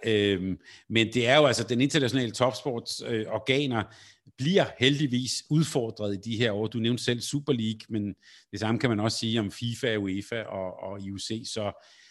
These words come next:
øh, et lille bitte tyndt håb om, at der måske kan være en eller anden form for øh,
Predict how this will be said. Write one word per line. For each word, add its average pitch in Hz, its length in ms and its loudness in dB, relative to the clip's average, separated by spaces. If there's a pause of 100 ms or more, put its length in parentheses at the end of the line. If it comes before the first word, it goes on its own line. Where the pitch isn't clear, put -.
(280)
øh, 104 220 -4
et 131 180 -4
lille 175 380 2 (100)
bitte 143 240 0
tyndt 156 380 -2
håb 135 300 -2
om, 117 240 -6
at 110 140 -12
der 110 80 -2
måske 117 540 -4 (160)
kan 135 200 2 (140)
være 110 300 0
en 131 80 0
eller 120 120 0
anden 117 160 0
form 120 280 -2
for 104 380 -2 (400)
øh, 101 240 -2